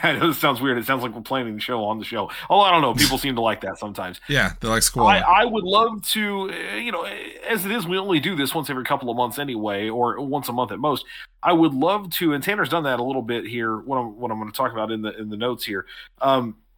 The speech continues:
Speaker 1: to kind of branch out from just those things. I mean, almost always when we do this show now, there's something about A I.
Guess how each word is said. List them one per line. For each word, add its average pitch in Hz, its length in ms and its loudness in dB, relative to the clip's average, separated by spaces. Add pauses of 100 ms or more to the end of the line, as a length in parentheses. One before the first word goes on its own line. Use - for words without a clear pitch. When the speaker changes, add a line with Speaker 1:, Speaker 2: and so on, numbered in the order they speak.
(680)
Speaker 1:
to 175 120 0
kind 185 200 2
of 139 100 2
branch 143 320 2
out 156 180 4
from 156 160 -6
just 160 300 -2
those 170 220 -2
things. 180 200 -4
I 170 60 4
mean, 156 180 2
almost 220 640 4
always 135 360 4
when 147 100 -2
we 139 100 0
do 139 100 2
this 135 140 0
show 123 160 0
now, 104 180 -2
there's 98 200 -6
something 107 260 -4
about 120 240 2
A 90 140 -4
I. 90 300 -6